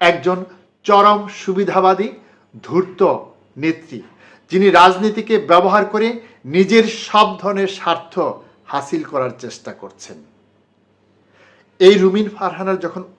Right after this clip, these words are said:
উত্থান হয়, তখন আমরা অনেকেই অবাক হয়েছিলাম। তার মধ্যে যে মেধা এবং বুদ্ধিমত্তার ছাপ আমরা দেখছি, নিশ্চয়ই জেনেটিক্যালি তার বাবার মধ্যেও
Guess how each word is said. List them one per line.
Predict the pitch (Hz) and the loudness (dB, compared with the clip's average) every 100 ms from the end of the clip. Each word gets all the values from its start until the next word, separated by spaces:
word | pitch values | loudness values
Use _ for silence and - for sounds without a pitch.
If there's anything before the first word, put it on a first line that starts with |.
| 160 | -16
উত্থান | - - 160 143 | -16 -20 -16 -8
হয়, | 139 98 _ _ _ | -8 -8 _ _ _
তখন | - 196 196 - | -12 -10 -8 -4
আমরা | 151 170 175 - 135 | -2 -2 -4 -8 -6
অনেকেই | 151 185 185 208 220 - 131 | -4 -4 -6 -10 -10 -6 -2
অবাক | 147 156 - | -2 -2 -8
হয়েছিলাম। | 151 - 143 123 95 _ _ _ _ _ _ - | -12 -12 -12 -12 -14 _ _ _ _ _ _ 0
তার | 147 190 196 | 2 2 0
মধ্যে | 214 208 202 | -6 -6 -2
যে | 196 185 139 | 0 0 -2
মেধা | 143 139 151 170 - _ - 139 | -8 -8 -10 -12 -14 _ -12 -8
এবং | 151 117 98 - _ _ _ _ _ | -4 -4 -8 -20 _ _ _ _ _
বুদ্ধিমত্তার | 117 139 123 160 175 175 - 175 170 | -12 -12 -12 -16 -12 -12 -8 -10 -10
ছাপ | - 123 123 143 | -14 -12 -8 -8
আমরা | 151 156 | -6 -6
দেখছি, | 156 139 - 185 - _ - 127 | -8 -12 -14 -14 -16 _ -14 -10
নিশ্চয়ই | - - 196 185 - _ _ _ 110 | -10 -6 -6 -6 -12 _ _ _ -6
জেনেটিক্যালি | 151 202 208 214 220 214 240 - _ _ - | -2 0 -2 -4 -4 -6 -10 -18 _ _ 2
তার | 170 156 - - _ - | 4 4 -2 -16 _ 0
বাবার | 156 190 190 196 | 2 4 2 0
মধ্যেও | 190 180 170 | -6 -6 -6